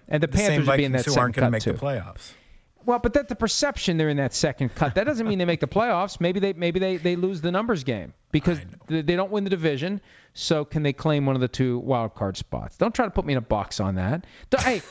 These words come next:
Speaker 2: <laughs>
Speaker 1: don't, do not, do not bring, bring up to me things I've said that are inconsistent with what I'm saying now. Thank you very much.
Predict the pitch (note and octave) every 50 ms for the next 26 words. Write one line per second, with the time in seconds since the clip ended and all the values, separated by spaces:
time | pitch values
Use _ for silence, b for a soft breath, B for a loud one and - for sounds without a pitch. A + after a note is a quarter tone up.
0 | - - - - C#4+ C#4 G3+ - F#3 - A#3+ C#4 B3 B3+ C#4 E4 D#4+ - - F3
1 | G#3+ - G#3+ A3 G3+ G#3 A#3+ C4+ C4 A3+ G#3+ - - - - A3 - - G3 G#3+
2 | G#3 G3 G3 - F#3 E3 F#3 F#3+ F3+ F#3+ G#3+ - - F3+ E3+ D#3 D#3 - - F#3+
3 | F#3+ G3 F3+ D#3 E3+ D#3+ - - - A3 A3 G#3+ F#3+ D3+ D#3+ D#3+ E3 D#3+ - -
4 | D#3+ D3 - - - A#3 G#3+ - - F3 D#3 E3 D#3 E3 E3 D#3+ D#3+ C#3+ - -
5 | F3 E3+ E3+ E3+ F3+ G3+ G#3+ G#3 F#3 - - E3 D#3 C#3+ - - C#3 B2+ C#3 C#3
6 | C3+ C3 C3 C3+ D#3 - - - - - -